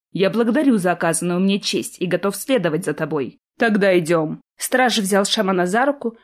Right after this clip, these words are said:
вокруг на мгновение потемнело, и они казались совсем в другом месте, совершенно непредставимым для старого степняка.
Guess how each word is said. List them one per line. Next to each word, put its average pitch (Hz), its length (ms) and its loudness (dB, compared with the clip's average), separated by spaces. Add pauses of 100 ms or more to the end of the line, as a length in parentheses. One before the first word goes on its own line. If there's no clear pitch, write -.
вокруг 233 420 0
на 226 120 4
мгновение 202 640 2
потемнело, 214 720 0 (220)
и 220 60 0
они 320 180 4
казались 247 380 -2
совсем 214 400 -2
в 190 40 -4
другом 185 380 -2
месте, - 420 -8 (300)
совершенно 247 640 0
непредставимым 185 840 0
для 208 160 -2
старого 170 400 -2
степняка. 190 640 -8